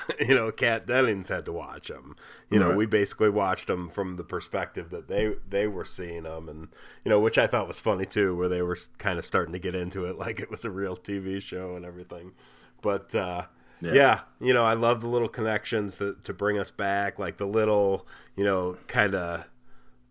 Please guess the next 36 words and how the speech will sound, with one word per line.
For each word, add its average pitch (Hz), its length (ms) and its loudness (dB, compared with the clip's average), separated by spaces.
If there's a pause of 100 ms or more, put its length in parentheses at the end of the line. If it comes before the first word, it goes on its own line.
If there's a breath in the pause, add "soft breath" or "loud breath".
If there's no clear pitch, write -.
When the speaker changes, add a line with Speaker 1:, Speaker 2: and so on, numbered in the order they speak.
(460)
Speaker 1:
when 117 160 -4
she 107 160 -4
glances 107 540 -2
back 104 380 0
on 101 100 2
the 92 80 -2
one 95 320 0 (200)
point 95 360 2
and, 87 260 -6
you 95 80 -6
know, 85 160 -2
Vision's 90 460 -6
face 90 380 -4
is 90 120 -8
all 87 200 -2
blown 87 340 -4
out 85 340 -4
with 80 140 -10
the 90 80 -10
stone 85 560 -6
taken 87 380 -8
out 87 220 -8
and - 60 -20
everything. 90 540 -8 (260 soft breath)
You 156 60 4
know, 143 60 8
little 190 180 8
Speaker 2:
Right. 220 80 12
Speaker 1:
stuff 175 220 8
like 113 140 4
that. 117 280 8
I, 107 60 6
I 104 300 0
love 117 340 6
the 95 80 0
little, 92 400 2